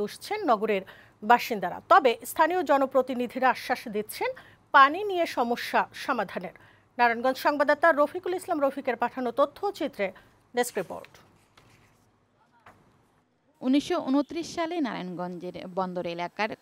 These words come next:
Speaker 2: কদমরসুল অঞ্চলে নির্মাণ করা হয় সোনাকান্দা পানি শোধনাগার। দুহাজার ষোলো সালে আবার দশ কোটি টাকা ব্যয়ে শোধনাগারটি পুনর্নির্মাণ করা হয়। উদ্বোধন করেন প্রধানমন্ত্রী শেখ হাসিনা। সে সময় শোধনাগারটি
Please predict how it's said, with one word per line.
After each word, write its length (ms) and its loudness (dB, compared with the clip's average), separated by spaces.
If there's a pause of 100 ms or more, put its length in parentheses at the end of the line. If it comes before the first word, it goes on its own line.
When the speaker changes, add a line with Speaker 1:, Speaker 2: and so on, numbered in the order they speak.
Speaker 2:
কদমরসুল 560 0 (120)
অঞ্চলে 360 -2 (200)
নির্মাণ 280 -8 (100)
করা 220 -2
হয় 160 -4 (120)
সোনাকান্দা 540 0 (200)
পানি 260 0
শোধনাগার। 560 -6 (200)
দুহাজার 360 -4 (100)
ষোলো 300 -4
সালে 200 -6 (220)
আবার 180 -4 (180)
দশ 120 0 (100)
কোটি 260 -8
টাকা 180 -2 (140)
ব্যয়ে 240 -4 (220)
শোধনাগারটি 720 2 (200)
পুনর্নির্মাণ 600 -8 (100)
করা 220 -2
হয়। 220 -6 (220)
উদ্বোধন 400 -6 (140)
করেন 220 -2 (280)
প্রধানমন্ত্রী 600 -2 (140)
শেখ 220 -8
হাসিনা। 380 -10 (440)
সে 160 -10 (140)
সময় 300 -2 (200)
শোধনাগারটি 640 2